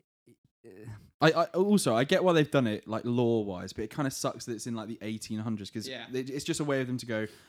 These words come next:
Speaker 2: "None of these characters you know are in this game,
Speaker 3: Yeah.
Speaker 2: by the way." And that, that's, I can see why they've done it to not get into, like, any, like, weird stuff, 'cause it's not gonna in-, interfere with the Fantastic Beasts movies or any of actual Harry Potter. But, like, it just kinda sucks that it's like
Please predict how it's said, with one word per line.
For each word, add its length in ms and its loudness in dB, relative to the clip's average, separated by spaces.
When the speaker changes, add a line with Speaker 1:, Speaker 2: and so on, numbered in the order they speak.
Speaker 2:
"None 220 -6
of 100 -4
these 160 -6
characters 460 -4
you 60 -2
know 180 0
are 100 0
in 80 0
this 140 -4
game, 260 -2
Speaker 3:
Yeah. 140 4
Speaker 2:
by 40 0
the 60 -2
way." 260 -2
And 140 -2
that, 220 0
that's, 320 0
I 80 0
can 100 0
see 260 -2
why 120 0
they've 120 -4
done 140 -4
it 120 -8
to 100 -6
not 160 -8
get 100 -10
into, 220 -8
like, 180 -12
any, 320 -12
like, 120 -6
weird 320 2
stuff, 220 -6
'cause 120 -4
it's 120 -4
not 160 0
gonna 120 -4
in-, 180 -4
interfere 460 -8
with 100 -10
the 60 -10
Fantastic 520 -12
Beasts 280 -8
movies 440 -8
or 200 -6
any 100 -4
of 60 -8
actual 220 -10
Harry 180 -10
Potter. 420 -14
But, 100 -6
like, 400 -2
it 60 -8
just 180 -8
kinda 180 -2
sucks 360 -8
that 100 -12
it's 100 -14
like 220 -12